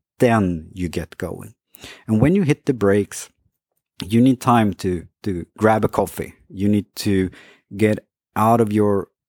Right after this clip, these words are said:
comfort zone or the office and start to think about what's next. This is a topic that definitely not gonna be solved by listening to one podcast episode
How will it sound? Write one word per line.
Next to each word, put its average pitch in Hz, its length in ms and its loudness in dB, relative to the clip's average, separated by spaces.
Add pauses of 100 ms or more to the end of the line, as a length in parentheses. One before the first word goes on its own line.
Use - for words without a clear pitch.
(160)
comfort 117 440 -2
zone 95 320 0
or 90 80 -4
the 98 120 2
office 92 600 -4
and 90 320 0
start 98 520 0
to - 80 -20
think 85 340 -2
about 85 440 -2 (340)
what's - 400 -4
next. - 640 -6 (2250)
This 135 160 2
is 143 160 -2
a 123 60 0
topic 113 580 0
that 95 540 0 (420)
definitely 107 600 2
not 98 220 0
gonna 95 160 0
be 87 80 -2
solved 101 340 0
by 92 120 0
listening 90 480 -2
to 87 180 -2
one 92 420 0 (380)
podcast 92 540 -2
episode 98 640 -2